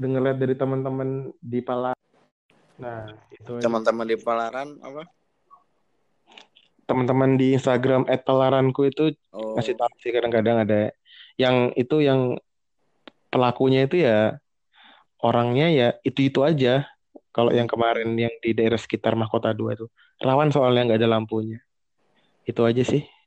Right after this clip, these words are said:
Speaker 1: kayaknya lampu utama juga.
Speaker 2: Oke deh. Ada lagi?
Speaker 1: Eh, itu aja nggak?
Speaker 2: Itu aja.
Speaker 1: Sip.
Speaker 2: Oke. Pesan-pesan buat podcast ini?
Speaker 1: Oh, eh,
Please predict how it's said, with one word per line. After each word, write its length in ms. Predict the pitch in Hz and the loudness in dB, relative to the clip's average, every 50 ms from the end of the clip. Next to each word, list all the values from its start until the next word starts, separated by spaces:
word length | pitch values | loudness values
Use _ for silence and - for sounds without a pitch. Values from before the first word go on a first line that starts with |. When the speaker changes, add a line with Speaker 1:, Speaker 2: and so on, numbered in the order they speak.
| _ _ _ | _ _ _
Speaker 1:
kayaknya 320 | - - - - 104 104 107 | -8 -6 -4 -2 -2 -2 0
lampu 460 | 110 110 110 110 - - 104 92 87 | 0 0 -2 -4 -4 -4 -4 -4 -2
utama 300 | - - - 85 - - | -4 -4 -6 -6 -6 -8
juga. 320 | - 113 120 - - - - _ _ _ _ _ _ _ _ _ - - - - - _ _ _ _ _ _ _ _ _ _ _ _ _ _ _ _ _ _ _ _ _ _ _ _ _ _ _ _ _ _ _ - | -8 -10 -10 -10 -12 -12 -12 _ _ _ _ _ _ _ _ _ -20 -20 -20 -20 -20 _ _ _ _ _ _ _ _ _ _ _ _ _ _ _ _ _ _ _ _ _ _ _ _ _ _ _ _ _ _ _ -20
Speaker 2:
Oke 260 | - _ _ - - 104 | -20 _ _ -18 -16 -16
deh. 160 | 101 104 107 _ _ _ _ _ _ _ _ _ _ _ _ _ _ _ _ - | -16 -16 -18 _ _ _ _ _ _ _ _ _ _ _ _ _ _ _ _ -8
Ada 140 | 110 107 110 | -4 -2 0
lagi? 340 | 110 110 113 123 143 170 - _ _ _ _ _ _ _ _ _ _ _ _ _ _ _ _ _ _ _ | 0 0 -2 -4 -8 -12 -12 _ _ _ _ _ _ _ _ _ _ _ _ _ _ _ _ _ _ _
Speaker 1:
Eh, 340 | - 117 113 113 110 110 110 107 107 | 0 2 2 4 4 4 2 2 0
itu 100 | - 117 | 0 0
aja 220 | 110 110 110 123 127 | 0 2 2 0 0
nggak? 240 | 123 123 123 131 - _ _ _ _ _ _ _ _ | 2 0 0 -2 -4 _ _ _ _ _ _ _ _
Speaker 2:
Itu 100 | - 104 104 | -16 -14 -14
aja. 240 | 101 98 104 98 98 98 _ _ _ _ _ _ _ _ | -14 -14 -16 -16 -18 -18 _ _ _ _ _ _ _ _
Speaker 1:
Sip. 240 | - - - 113 - - _ _ _ _ _ _ _ | -10 -6 -6 -6 -6 -8 _ _ _ _ _ _ _
Speaker 2:
Oke. 760 | - _ - - - - - - _ _ _ _ - - _ - _ _ _ _ _ _ _ 110 | -20 _ -20 -20 -20 -20 -20 -20 _ _ _ _ -20 -20 _ -20 _ _ _ _ _ _ _ -12
Pesan-pesan 580 | 110 - 117 117 117 117 - - 123 120 120 | -10 -8 -8 -8 -10 -10 -10 -10 -12 -10 -6
buat 240 | 113 120 117 - _ | -6 -6 -6 -6 _
podcast 400 | - 117 - - - 131 127 131 | -8 -8 -8 -6 -8 -8 -8 -10
ini? 240 | 131 131 143 151 170 _ _ _ _ _ _ _ _ _ _ - - - - _ _ _ _ _ - - - - - - | -12 -12 -12 -14 -16 _ _ _ _ _ _ _ _ _ _ -20 -20 -20 -20 _ _ _ _ _ -20 -20 -20 -20 -10 -4
Speaker 1:
Oh, 160 | - 160 175 - - - - - - - - _ _ - - - - - _ _ _ _ _ _ _ - | -2 -2 -2 -2 -6 -12 -20 -20 -20 -20 -20 _ _ -20 -20 -20 -20 -20 _ _ _ _ _ _ _ -2
eh, 520 | 135 131 131 127 127 127 127 131 131 123 | 0 0 2 2 2 2 2 2 0 0